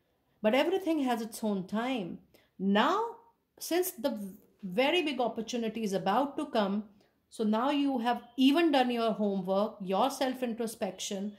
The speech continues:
and you will be moving forward with all that golden experience and exposure in your hand for future. Very powerful reading, I must say. Now, let me see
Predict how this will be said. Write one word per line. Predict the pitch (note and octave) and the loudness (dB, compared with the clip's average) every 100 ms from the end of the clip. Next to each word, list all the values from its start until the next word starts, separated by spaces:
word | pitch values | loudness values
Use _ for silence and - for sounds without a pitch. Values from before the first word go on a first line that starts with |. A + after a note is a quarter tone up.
| - _ | -18 _
and | G3+ G#3 | 0 0
you | G3 | 0
will | B3 C#4 C4+ | 0 0 0
be | C#4 | 0
moving | B3 A3+ A3 | 0 2 0
forward | G#3+ G#3+ F#3+ G3+ | 0 -2 -2 -2
with | G3+ F#3+ | -4 -4
all | G3+ A3 B3+ C4+ | 2 2 2 0
that | A#3 G#3+ F3 | -2 -2 -2
golden | F#3+ A3 B3+ C#4 C4 | 4 4 6 2 0
experience | A3 - - G#3 G3 G3 | -4 -8 -4 -2 -2 -4
and | G3+ F#3+ | -6 -8
exposure | F#3+ - G3 G3 G3+ F#3 | -10 -8 -4 -2 -2 -4
in | F3+ | -6
your | F3+ F3 | -6 -6
hand | F3+ E3+ F3 - - _ _ _ _ | -8 -8 -10 -14 -20 _ _ _ _
for | G3+ | -4
future. | F3+ - E3 E3+ F#3 E3+ F3+ | -4 -4 -6 -6 -8 -10 -4
Very | F#3 A#3 C#4 E4 F4 F4 | 2 4 4 2 2 0
powerful | B3+ A3+ A3 A3+ A#3+ A3+ | 2 2 2 -2 -4 -4
reading, | G3 F3+ F3+ F3+ | -2 -4 -4 -6
I | F3 | -8
must | F3 G#3+ G#3+ - | -6 -6 -6 -10
say. | F3 E3+ - _ _ _ _ _ _ - | -10 -12 -18 _ _ _ _ _ _ -6
Now, | G3+ G#3 B3+ D#4 - _ _ _ _ _ _ _ _ _ - | -2 0 -2 -6 -14 _ _ _ _ _ _ _ _ _ 0
let | G#3 B3+ C4+ | 2 2 0
me | D#4 | -4
see | C#4+ C4 A#3+ A#3 | -2 -2 -2 -6